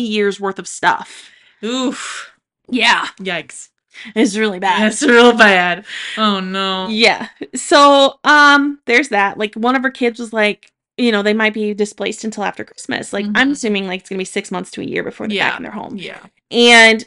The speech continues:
Speaker 1: her, one of her, or a couple of their ki-, her kids were like, "Um, but what if our Elf on the Shelves can't find us?"
Speaker 2: Oh, no!
Speaker 1: 'Cause, like,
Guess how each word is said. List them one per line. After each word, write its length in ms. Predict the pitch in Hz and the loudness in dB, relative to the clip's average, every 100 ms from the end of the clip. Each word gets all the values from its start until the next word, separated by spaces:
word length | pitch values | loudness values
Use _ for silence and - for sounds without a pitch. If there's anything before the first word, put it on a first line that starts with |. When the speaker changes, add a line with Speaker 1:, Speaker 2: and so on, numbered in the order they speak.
| - | -8
Speaker 1:
her, 240 | 240 247 | -2 0
one 160 | 247 262 | 2 0
of 60 | 254 | 2
her, 180 | 226 - | 0 0
or 240 | 233 220 208 | 2 4 2
a 40 | |
couple 200 | 233 247 | 0 -4
of 40 | |
their 120 | 220 196 | -4 -4
ki-, 160 | 233 | -6
her 140 | - 214 | -8 -6
kids 260 | 247 277 | -4 -4
were 80 | 247 | -2
like, 300 | 214 196 - - | 0 0 -4 -4
"Um, 840 | 240 247 254 247 240 240 254 254 _ - - - _ _ _ _ _ - - | 0 4 4 2 2 2 0 -2 _ -20 -20 -20 _ _ _ _ _ -20 -4
but 100 | 262 | -2
what 240 | 233 277 | 2 4
if 200 | 339 359 - - | 6 4 0 0
our 200 | 262 254 | 0 2
Elf 220 | 247 262 | 0 0
on 80 | 269 | -2
the 60 | 220 | -2
Shelves 380 | - 254 262 - | -2 -2 -2 -8
can't 320 | - 208 - | -10 -10 -6
find 300 | 220 240 240 | -2 -2 -2
us?" 420 | - - - - _ _ _ _ | -6 -14 -20 -20 _ _ _ _
Speaker 2:
Oh, 280 | 381 415 359 359 370 440 494 539 508 480 440 381 339 294 254 233 | -2 0 0 -2 2 6 8 10 10 8 4 -2 -2 -2 -2 -4
no! 60 | - | -4
Speaker 1:
'Cause, 180 | 302 240 | -2 2
like, 300 | 262 233 | 2 2